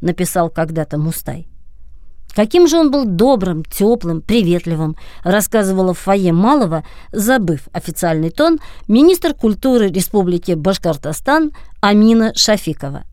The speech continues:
«Мы на восьмидесятипятилетний юбилей Мустая ездили вместе в его родное Кляшево. И сколько же там людей подходило к нему. И ведь для всех, от мальчишки до старика, у него нашлось своё слово».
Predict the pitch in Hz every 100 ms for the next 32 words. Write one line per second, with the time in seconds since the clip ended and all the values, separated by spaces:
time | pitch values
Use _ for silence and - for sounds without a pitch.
0 | - - - - - - - 202 302 349
1 | - - 254 254 254 262 294 277 254 233
2 | 247 233 269 262 - 214 226 220 262 226
3 | 233 - 381 262 160 - - - 220 370
4 | 302 262 233 226 320 349 - 285 220 240
5 | 277 339 262 233 311 330 294 269 233 165
6 | - 156 151 - - - - - - -
7 | - - 202 180 - 269 320 269 262 247
8 | 247 240 233 202 175 156 - 175 165 160
9 | - 165 156 143 - - - - - -
10 | - 262 269 214 254 247 - 311 349 175
11 | - 185 190 262 - 208 190 190 196 185
12 | - 233 269 185 185 175 175 165 185 196
13 | - 151 160 165 156 - 151 143